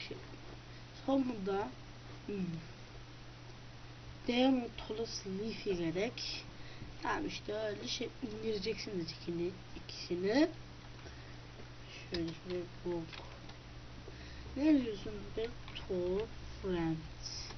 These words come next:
Şurada çıkar ve gördüğünüz üzere burada tüm oyunlar var. Belki daha üstte de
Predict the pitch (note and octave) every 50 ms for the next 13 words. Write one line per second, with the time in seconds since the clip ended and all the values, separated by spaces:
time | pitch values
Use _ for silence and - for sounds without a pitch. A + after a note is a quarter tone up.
0 | - - - - - - - - - - - - - - - - - - - C#4+
1 | D4 D4+ C#4 - - A3+ A3+ B3+ D4+ D4+ - - - - - - - - - G#3
2 | G3+ G#3 - - - - - - - - - - - - - G3 G3 G#3+ B3 -
3 | - - - - - - - - G3 F#3 F3+ F3+ F3+ F3+ F#3 F3+ F3+ - - E3
4 | F#3 F#3+ F#3 F3 E3+ E3+ E3+ - - F#3 F#3+ F#3 G3 G3+ A3+ - - - - -
5 | - - - - - - - - - - - - A#3 A#3 A#3+ B3+ C#4 - G#3+ G#3
6 | F#3+ F#3 F#3 F#3 F3+ F3 F3+ F#3 G#3 A#3 B3+ - A3+ A3+ G#3 F#3 F3+ F3 F3 E3+
7 | E3 E3 - - - - - - - - - - - - - - - - - -
8 | - - - - - - - G3+ G3+ G3+ F3+ F3 D#3+ D#3+ E3+ E3 E3 E3 - -
9 | - - - - - - - - - - - F3+ F#3 A3+